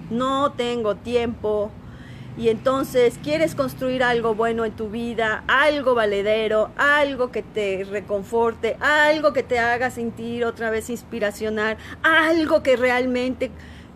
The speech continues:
quieras mejorar y cambiar en tu vida, hagan cimientos. Ustedes construyen su casa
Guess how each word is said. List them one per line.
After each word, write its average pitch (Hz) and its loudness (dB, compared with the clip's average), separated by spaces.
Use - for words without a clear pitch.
quieras 294 4
mejorar 247 -2
y 262 -6
cambiar 233 0
en 233 -2
tu 226 -8
vida, 226 -4
hagan 302 0
cimientos. 233 -4
Ustedes 262 0
construyen 247 -6
su 240 -14
casa 226 -2